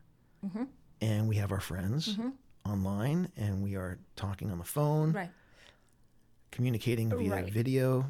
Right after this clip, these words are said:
Speaker 1: And this is the whole purpose of what we're doing right now, is to keep people in the loop and connected, and so that they don't feel isolated and
Speaker 2: Yes.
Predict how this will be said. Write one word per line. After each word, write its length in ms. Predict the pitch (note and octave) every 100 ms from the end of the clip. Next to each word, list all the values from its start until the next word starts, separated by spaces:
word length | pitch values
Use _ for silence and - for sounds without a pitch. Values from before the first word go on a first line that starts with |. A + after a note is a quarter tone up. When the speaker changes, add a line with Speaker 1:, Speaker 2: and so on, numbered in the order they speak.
| - -
Speaker 1:
And 560 | G#3+ G3+ G3 G3 G3+ - - - - - - - -
this 200 | - -
is 100 | G3+
the 100 | - -
whole 160 | A3+ G#3
purpose 400 | A3+ A3+ A3 A3+
of 280 | G#3+ F#3
what 200 | G3 G#3
we're 100 | F#3+
doing 260 | G3 G3+ F#3+
right 180 | F#3 E3+
now, 280 | F3 G3 C4
is 200 | B3 -
to 220 | G3+ F3+
keep 240 | - F#3 -
people 500 | G3 F3 F3+ F3+ F3+
in 140 | F#3+ F#3+
the 80 |
loop 400 | F#3+ G#3 A#3+ C4+
and 140 | F#3+ F3+
connected, 600 | - F3 F3+ G3+ G3 F#3+
and 260 | E3+ F3 F#3 - - - - - - _ - - - _ - - -
so 140 | B3
that 140 | G#3+ G#3
they 80 | G3+
don't 260 | F#3 -
feel 400 | - G3 F#3+ A#3+ -
isolated 720 | G#3 G3+ G#3+ G#3 G3+ G3+ G3+
and 100 | G3+
Speaker 2:
Yes. 400 | F#2+ E2+ - -